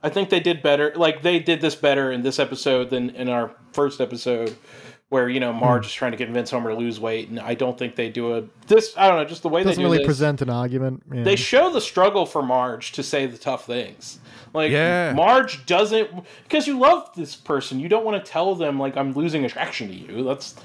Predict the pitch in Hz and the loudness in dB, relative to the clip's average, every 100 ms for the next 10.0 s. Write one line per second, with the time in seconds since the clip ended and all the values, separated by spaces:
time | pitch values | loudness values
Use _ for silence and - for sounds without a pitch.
0 | - - 156 143 135 113 143 147 156 143 | -20 -10 0 2 2 0 -2 -2 -6 -6
1 | 180 165 226 254 120 - 104 104 - - | -6 -2 -2 0 -4 -8 -12 -12 -12 -16
2 | - - - 117 117 - 143 123 123 131 | -16 -16 -10 -8 -8 -6 -6 -4 -4 -4
3 | - 147 127 127 - 202 - - - - | -6 -6 -4 -6 -4 -4 -4 -8 -20 -20
4 | - _ 131 120 - _ - 127 131 117 | -20 _ -4 -4 -8 _ -8 -2 -2 -4
5 | _ _ - 135 127 117 110 135 123 117 | _ _ -2 0 0 -4 -6 -6 -4 -2
6 | 131 135 135 127 127 117 110 117 127 143 | 0 0 0 -2 -6 -10 -12 -4 0 0
7 | - 143 127 123 123 123 127 123 107 107 | -2 0 0 -2 -4 -8 -6 -8 -6 -6
8 | 113 101 107 117 123 123 123 113 113 107 | -6 -6 -10 -2 -2 -2 -4 -6 -8 -10
9 | 110 - 123 190 117 123 107 - 147 107 | -12 -4 -2 0 -2 -6 -8 -4 -2 -4